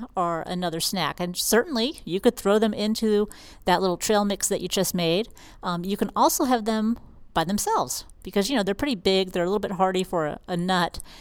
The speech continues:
and, um, they're definitely really great for protein. About a half a cup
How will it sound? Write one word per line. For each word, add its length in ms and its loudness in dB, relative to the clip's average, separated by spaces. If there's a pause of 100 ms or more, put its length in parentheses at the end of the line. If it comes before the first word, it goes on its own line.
(160)
and, 400 0
um, 280 -2
they're 160 0
definitely 600 0 (200)
really 360 2
great 440 -2 (100)
for 140 -6
protein. 420 0
About 220 0
a 40 -4
half 360 -4
a 40 -4
cup 420 2